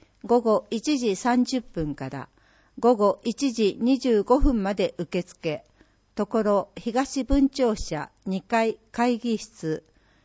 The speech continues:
定員、抽選で五人。内容、未定。問い合わせ、教育政策課、教育政策担当。ページアイディー、一七八四。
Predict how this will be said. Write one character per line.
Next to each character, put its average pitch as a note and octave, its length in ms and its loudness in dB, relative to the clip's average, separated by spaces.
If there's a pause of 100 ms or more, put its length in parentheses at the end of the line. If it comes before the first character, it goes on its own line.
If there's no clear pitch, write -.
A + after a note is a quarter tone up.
(200)
定 A#3 240 2
員、 A3 380 0 (200)
抽 C#4+ 240 0
選 B3 400 0
で A3 300 0 (420)
五 G#3+ 140 0
人。 G#3+ 360 -2 (460)
内 A#3+ 380 0
容、 G#3+ 340 2 (100)
未 F#3+ 200 -4
定。 F#3+ 480 -2 (640)
問 B3 200 2
い B3 80 2
合 G#3+ 120 0
わ G#3 160 0
せ、 F#3 340 -4 (180)
教 C4+ 280 2
育 C4+ 220 -2
政 B3+ 320 0
策 A#3 220 -4 (140)
課、 - 240 -2 (380)
教 C4+ 260 2
育 C#4 220 -2
政 C#4 320 0
策 F#3 280 -6
担 F3 300 -6
当。 D#3 480 -6 (520)
ペ A#3+ 200 2
ー A#3 40 -2
ジ A#3 200 0
ア G#3+ 80 0
イ G#3 160 -2
デ E3+ 120 -8
ィ E3+ 240 -2
ー、 - 40 -20 (160)
一 G#3 320 -2
七 C4 480 2
八 F#3 440 -8
四。 D3 260 -4